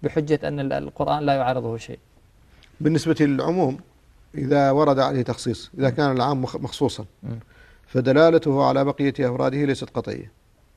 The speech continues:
Speaker 1: طيب.
Speaker 2: ولذلك الزانية والزاني لا خلاف في أن من الزناة ما لا، من لا يقام عليه الحد،
Speaker 1: مم.
Speaker 2: كالمغتصبة وما حصل من ال-، الزنا بالغلط.
Speaker 1: لأدلة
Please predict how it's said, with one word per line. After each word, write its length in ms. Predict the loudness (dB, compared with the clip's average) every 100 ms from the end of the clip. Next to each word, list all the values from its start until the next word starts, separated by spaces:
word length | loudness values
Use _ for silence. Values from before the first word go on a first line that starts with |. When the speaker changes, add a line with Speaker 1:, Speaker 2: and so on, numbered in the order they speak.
| _ _ _ -12
Speaker 1:
طيب. 180 | -10 -12 _ _ -20 _
Speaker 2:
ولذلك 480 | -2 2 4 2 0
الزانية 440 | -2 -2 0 0 0
والزاني 480 | -2 -2 -4 -2 0
لا 160 | -2
خلاف 340 | -2 -2 -2 -2
في 260 | -6 -6
أن 320 | -4 -4 -6 -8 -14
من 180 | -8 -6
الزناة 380 | -4 -4 -4 -6 -6
ما 200 | -4 -4
لا، 120 | -4
من 200 | -2 -2
لا 120 | -2
يقام 340 | -2 -4 -4
عليه 220 | -4 -6 -6
الحد، 240 | -8 -10 -10 -20 _ _ -16
Speaker 1:
مم. 60 | -16 -16 _
Speaker 2:
كالمغتصبة 840 | -2 0 0 -2 -4 -2 -2 -4 -8 -20 _ _ _ _ _ _ _ -12
وما 880 | -8 -6 -6 -6 -6 -8 -8 -6 -6
حصل 300 | -6 -4 -4
من 220 | -2 -4
ال-، 500 | -4 -2 0 -2 -6
الزنا 540 | -8 -6 -2 -2 -4 -8 _ _
بالغلط. 580 | -6 -2 0 0 -2 -10 -20 -20 _ _ _ _ _ _ _ _ -20 _ -20 -8
Speaker 1:
لأدلة 460 | -2 0 0 -2